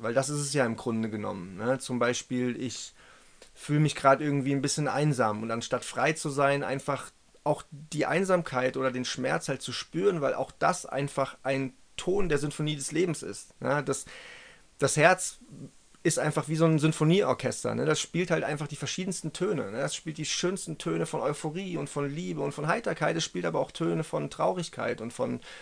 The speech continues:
Schmerz und von Einsamkeit und so weiter. Und all das ist wundervoll. All das ist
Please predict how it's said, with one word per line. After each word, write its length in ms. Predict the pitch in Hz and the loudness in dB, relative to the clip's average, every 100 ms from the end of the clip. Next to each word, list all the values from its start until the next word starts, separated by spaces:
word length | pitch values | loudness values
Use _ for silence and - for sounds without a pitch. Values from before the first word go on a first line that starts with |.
| - | -16
Schmerz 580 | - - 143 170 170 - | -10 0 4 4 4 0
und 100 | 123 | -8
von 140 | - 120 | -4 -2
Einsamkeit 480 | 170 190 175 131 | -2 0 0 -2
und 120 | 113 117 | -4 -6
so 120 | 117 | -2
weiter. 180 | 110 117 | -2 -2
Und 80 | |
all 280 | - 180 208 | -4 0 2
das 180 | 196 180 | 2 0
ist 140 | 151 156 | -2 -6
wundervoll. 400 | 196 175 - - | -2 -2 -2 -4
All 160 | 151 | -2
das 220 | 156 147 - | 0 -2 -4
ist 240 | 143 - | -8 -8